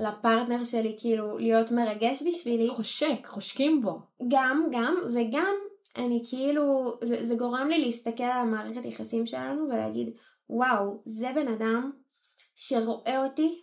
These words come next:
Speaker 1: ורוצה שאני ארגיש הכי טוב, ו-, ו-, ורוצה שאני ארגיש נחשקת, ו-, ואיזה כיף לי שיש לי אותו", וזה ה-, המחשבה הזאת שעולה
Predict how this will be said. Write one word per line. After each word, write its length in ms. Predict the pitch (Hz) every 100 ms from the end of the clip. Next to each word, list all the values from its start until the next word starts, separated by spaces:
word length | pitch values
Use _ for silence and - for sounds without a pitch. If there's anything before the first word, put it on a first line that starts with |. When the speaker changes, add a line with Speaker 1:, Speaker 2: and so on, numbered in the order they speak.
| -
Speaker 1:
ורוצה 580 | 233 220 220 - 269 311 -
שאני 480 | - 247 226 220 220
ארגיש 360 | 220 247 269
הכי 420 | - 226 - 311 -
טוב, 380 | 247 254 311 339 _ - _ - 226
ו-, 360 | 226 220 - 226
ו-, 680 | 220 220 208 208 202 202 - - _ _ _ _ _ 226
ורוצה 840 | 220 208 208 214 214 214 - 285 294
שאני 300 | 330 277 233
ארגיש 340 | 220 269 -
נחשקת, 500 | 220 - 247 247 320 330
ו-, 180 | 233 220 - _ _ _ _ 226
ואיזה 400 | 226 262 311 359
כיף 200 | 302 262
לי 100 | 294
שיש 420 | 311 226 233 240 285
לי 100 | 302
אותו", 160 | 311 349 339
וזה 440 | 226 220 214 277
ה-, 360 | 349 294 233 -
המחשבה 1040 | 233 220 214 220 220 226 226 254 220 226 277
הזאת 260 | 285 233
שעולה 560 | - 220 214 214 226